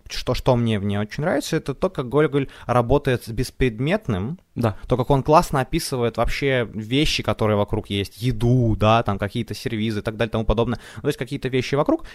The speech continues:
Speaker 1: и как он описывает персонажей, которые в этой пьесе вообще не принимают
Speaker 2: Да, вот, то есть
Speaker 1: участия.
Speaker 2: он вводит очень много персонажей, которые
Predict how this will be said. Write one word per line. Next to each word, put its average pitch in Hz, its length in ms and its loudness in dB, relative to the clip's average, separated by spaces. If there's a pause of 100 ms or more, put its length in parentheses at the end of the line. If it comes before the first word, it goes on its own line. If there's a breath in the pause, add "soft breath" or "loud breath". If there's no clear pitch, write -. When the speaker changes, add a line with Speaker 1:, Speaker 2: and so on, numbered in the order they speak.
(140 loud breath)
Speaker 1:
и 165 80 2
как 202 200 4
он 175 120 4
описывает 160 640 0
персонажей, 160 460 2
которые 147 380 0
в 120 220 -8
этой 143 200 4
пьесе 147 280 0
вообще 123 240 2
не 135 100 -2
принимают 123 500 0
Speaker 2:
Да, - 60 -4
вот, 110 80 2
то 120 60 6
есть 101 140 2
Speaker 1:
участия. 110 180 2
Speaker 2:
он 110 100 0
вводит 107 300 4
очень - 200 0
много 110 180 0
персонажей, 120 640 0
которые 98 460 -2